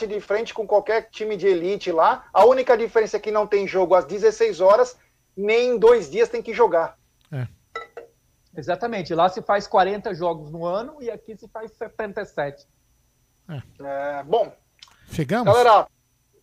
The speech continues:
Speaker 1: estamos chegando no final da nossa live. Live que foi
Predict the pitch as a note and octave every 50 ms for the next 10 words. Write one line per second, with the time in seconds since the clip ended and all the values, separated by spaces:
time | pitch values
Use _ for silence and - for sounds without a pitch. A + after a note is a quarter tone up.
0 | _ _ _ _ D4 D4 D4 B3+ - - A#3+ G#3 G#3 A#3+ A#3+ A#3 A3+ A#3 A3+ -
1 | - - B3+ A#3+ A3 G3+ G3+ G#3+ A3 A3 G#3+ G#3 G3+ - F3+ F3 F3+ F3 - -
2 | D#3 D3 C#3 C#3 C#3+ D3+ D#3 D3+ C3 B2+ C#3 - _ _ _ C3+ D3 F3 F3+ F#3+
3 | - - - G#3+